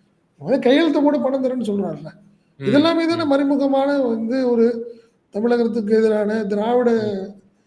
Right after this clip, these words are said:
Speaker 1: ஒரு ஆதிக்கத்துக்கான ஒரு பெரிய மறைமுக எதிர்ப்பா தானே தெரியுது இது.
Speaker 2: ம், ம்.
Speaker 1: இதைத்தான் சி எம் வந்து தெளிவா சொல்றாரு அவரு.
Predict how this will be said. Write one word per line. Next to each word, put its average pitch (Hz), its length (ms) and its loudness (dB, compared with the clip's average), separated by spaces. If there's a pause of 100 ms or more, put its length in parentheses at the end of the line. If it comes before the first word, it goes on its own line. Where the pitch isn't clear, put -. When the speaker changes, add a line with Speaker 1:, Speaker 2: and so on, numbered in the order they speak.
(280)
Speaker 1:
ஒரு 202 220 4 (360)
ஆதிக்கத்துக்கான 202 840 -4 (1040)
ஒரு 247 200 -4
பெரிய 285 440 4
மறைமுக 247 680 0
எதிர்ப்பா 220 420 -2
தானே 214 140 -4
தெரியுது 170 420 -6
இது. - 180 -18 (340)
Speaker 2:
ம், 120 180 -12 (120)
ம். 110 240 -16
Speaker 1:
இதைத்தான் 330 480 -2
சி 262 160 -2
எம் 269 180 -4
வந்து 208 340 -8
தெளிவா 202 240 0
சொல்றாரு - 440 -10
அவரு. - 240 -20